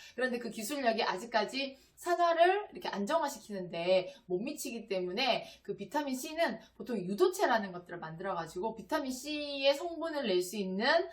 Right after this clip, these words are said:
다른 어떤 에스테르화 시켜서 인산염을 붙여가지고 다른 형태로 만들어서 이렇게 사용을 하기도 하는데요. 단점이 있어요. 비타민 C 유도체가 어떤 효과를 내기 위해서는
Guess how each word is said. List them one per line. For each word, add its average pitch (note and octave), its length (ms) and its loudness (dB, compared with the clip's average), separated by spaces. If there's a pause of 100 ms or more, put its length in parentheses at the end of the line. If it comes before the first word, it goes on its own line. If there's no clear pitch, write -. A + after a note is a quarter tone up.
(200)
다른 F3+ 280 -4
어떤 E3+ 280 -4
에스테르화 A3+ 500 0
시켜서 G#3 760 0 (200)
인산염을 A#3+ 640 0
붙여가지고 B3 1000 0 (160)
다른 B3 600 -2
형태로 F4+ 420 2
만들어서 F#3+ 1080 0 (220)
이렇게 - 220 -6
사용을 B3+ 380 0
하기도 C#4 240 0
하는데요. F#3 500 0 (260)
단점이 F4+ 640 4
있어요. F3 460 0
비타민 D#4+ 260 4
C D#4 260 0
유도체가 B3+ 600 2
어떤 G#3 240 0
효과를 F#4 380 4
내기 G#3 280 -2
위해서는 G3 680 4